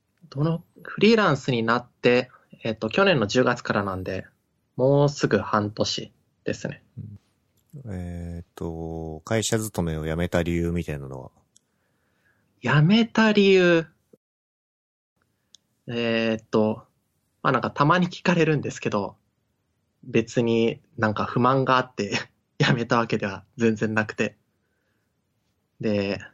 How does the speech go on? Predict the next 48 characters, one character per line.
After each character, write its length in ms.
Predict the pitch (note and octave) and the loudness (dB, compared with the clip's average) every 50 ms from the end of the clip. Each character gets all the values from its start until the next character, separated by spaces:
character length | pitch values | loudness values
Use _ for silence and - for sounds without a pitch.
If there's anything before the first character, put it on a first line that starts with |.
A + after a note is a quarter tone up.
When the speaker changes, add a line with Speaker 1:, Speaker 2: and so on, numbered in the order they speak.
| _ _ - | _ _ -6
Speaker 1:
ま 80 | A2+ | -4
あ、 40 | G#2+ | 0
前 220 | G2+ G#2+ A#2 B2+ B2+ | 2 2 2 4 2
の 120 | B2+ B2 | 2 0
会 200 | - B2 A#2 A2+ | 0 0 0 0
社 160 | - - A2+ | 0 0 2
は 300 | G#2+ G#2 G#2 G#2 G#2 - - _ - | 2 2 2 0 -2 -6 -10 _ -2
ギ 160 | G#2+ B2+ B2+ | 0 2 2
ル 80 | - | 2
ド 120 | A2 G#2 G2 | 0 -2 -4
っ 40 | - | -6
て 120 | - G#2+ | -6 -8
い 40 | G2 | -6
う 20 | F#2+ | -6
と 100 | - G2+ | -8 -8
こ 100 | - - | -6 -6
ろ 60 | F#2+ | -4
だ 80 | G2 | -4
っ 80 | F#2+ F#2+ | -6 -6
た 100 | - G2 | -6 -8
ん 60 | F#2+ | -8
で 60 | G2 | -10
す 100 | G2 - | -10 -8
け 80 | - - | -6 -4
ど、 220 | - G2+ G2+ - G3+ - _ - - _ _ _ _ _ _ _ _ _ _ _ _ _ _ - | -4 -4 -4 -6 -10 -16 _ -20 -20 _ _ _ _ _ _ _ _ _ _ _ _ _ _ -12
な 60 | - | -8
ん 40 | G#2+ | -6
か 260 | - G2+ - - - - - | -4 -4 -6 -8 -12 -14 -2
ギ 120 | C3+ - - | 0 2 4
ル 80 | A3+ | 4
ド 100 | G3 C#3+ | 4 2
自 140 | A2+ - - | 2 0 0
体、 320 | - G#2+ F#2+ F#2+ F#2+ G2+ | -2 -2 -2 -4 -6 -10
そ 140 | - - - | -10 -10 -8
の 60 | G#2 | -8
フ 120 | G2+ - - | -4 0 4
リ 120 | C3+ C3 | 4 4
ー 40 | A2+ | 4
ラ 100 | A2 G2+ | 2 0
ン 200 | G#2 G#2+ - A2 | -4 -6 -8 -8
ス 200 | - A2 - - | -8 -8 -6 -6
の 220 | G#2 G2 - - - _ _ | -6 -4 -6 -6 -10 _ _
集 380 | - - - - A2 G#2+ G#2+ G#2 | -6 -4 -2 2 2 4 2 4
合 320 | G2+ - G#2+ G#2 G#2+ G2+ | 4 4 4 4 4 2
み 140 | G#2 G#2+ G#2 | 0 -2 -4
た 100 | - G#2 | -4 -4
い 80 | G2 G2 | -4 -4
な 200 | G2 G2 F#2+ | -6 -6 -8